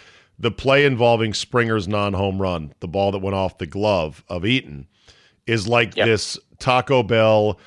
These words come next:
Speaker 1: triple stuffed gordito taco enchilada, 'cause the three layers I see are, number one, why aren't you running hard out of the box? Combined
Speaker 2: Yep.
Speaker 1: with Springer defending himself, saying, "I would have run up the back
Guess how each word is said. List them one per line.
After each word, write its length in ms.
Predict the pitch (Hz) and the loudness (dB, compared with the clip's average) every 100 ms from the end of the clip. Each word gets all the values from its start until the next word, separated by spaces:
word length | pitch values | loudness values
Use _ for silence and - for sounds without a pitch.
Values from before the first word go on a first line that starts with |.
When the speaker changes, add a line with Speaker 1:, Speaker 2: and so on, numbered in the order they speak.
| _ _ _ | _ _ _
Speaker 1:
triple 380 | - 151 147 135 | -2 -2 2 0
stuffed 520 | - 139 123 - _ | 0 2 0 0 _
gordito 840 | - 120 107 120 127 123 120 117 113 - | 0 0 0 0 2 4 4 4 0 -4
taco 800 | - 120 110 127 117 113 110 107 - 120 | -2 0 0 0 2 4 2 2 -2 -4
enchilada, 840 | 117 98 113 104 110 104 80 80 _ _ _ _ | -4 -2 -2 2 2 2 -2 -8 _ _ _ _
'cause 340 | - 131 113 - | 0 2 2 -4
the 160 | - | -6
three 320 | 117 - 160 202 | -4 0 0 2
layers 400 | 147 135 123 104 | 4 4 2 2
I 140 | 107 | -2
see 260 | - 113 98 | -2 -2 0
are, 160 | 92 | -2
number 300 | 98 113 110 | -2 -2 0
one, 560 | 110 151 151 117 107 101 _ _ _ - | 0 2 4 2 0 -6 _ _ _ -10
why 320 | 101 123 139 | 0 4 4
aren't 140 | 156 | 2
you 100 | 143 | 2
running 260 | 135 131 127 | 2 2 2
hard 280 | 117 113 107 | 2 2 2
out 140 | 104 | 0
of 80 | 101 | -2
the 80 | 101 | -4
box? 540 | 82 67 - - - _ _ _ _ _ _ | -4 -8 -14 -20 -20 _ _ _ _ _ _
Combined 560 | - 135 127 147 175 180 | -2 0 2 4 4 2
Speaker 2:
Yep. 60 | 123 | 2
Speaker 1:
with 340 | 117 113 - _ _ _ | 4 2 0 _ _ _
Springer 520 | - - - 156 151 143 | -12 -6 2 2 4 2
defending 500 | 127 - 160 233 185 | 0 2 2 2 0
himself, 420 | 127 - 123 113 | 0 2 2 2
saying, 380 | - 123 120 - - _ _ | 0 2 2 -2 -12 _ _
"I 60 | 131 | 2
would 140 | 139 | 4
have 80 | 127 | 6
run 160 | 135 143 | 4 4
up 160 | 135 | 2
the 80 | - | -2
back 420 | 101 127 127 - | -2 2 2 0